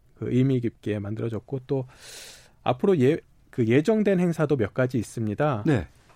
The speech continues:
Speaker 1: 그 이태석 신부님이 세례자 요한이라는 세례명을 가지고 있습니다.
Speaker 2: 예.
Speaker 1: 그리고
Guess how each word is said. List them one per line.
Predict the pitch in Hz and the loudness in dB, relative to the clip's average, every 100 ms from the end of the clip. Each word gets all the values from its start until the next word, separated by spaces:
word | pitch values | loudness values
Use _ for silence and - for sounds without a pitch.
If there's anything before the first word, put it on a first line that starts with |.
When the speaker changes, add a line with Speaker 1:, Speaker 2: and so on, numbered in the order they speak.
| - - | -20 -18
Speaker 1:
그 | - 120 110 110 110 113 123 - _ _ _ _ _ _ - | -6 -4 -2 -4 -4 -6 -8 -10 _ _ _ _ _ _ -8
이태석 | 123 175 | -2 -2
신부님이 | - 175 156 147 143 147 147 - _ _ _ - - _ _ _ _ _ _ | 0 0 0 0 0 0 -2 -6 _ _ _ -20 -20 _ _ _ _ _ _
세례자 | - 202 208 185 110 | -4 0 2 2 2
요한이라는 | 110 143 165 143 110 107 107 | 2 2 2 2 0 0 -2
세례명을 | 170 175 160 120 113 | -2 0 0 -2 -4
가지고 | - 123 123 | -6 -2 -2
있습니다. | 113 - 101 101 104 | -2 -4 -8 -4 -4
Speaker 2:
예. | 104 87 | 0 0
Speaker 1:
그리고 | 80 113 156 | 0 -2 -4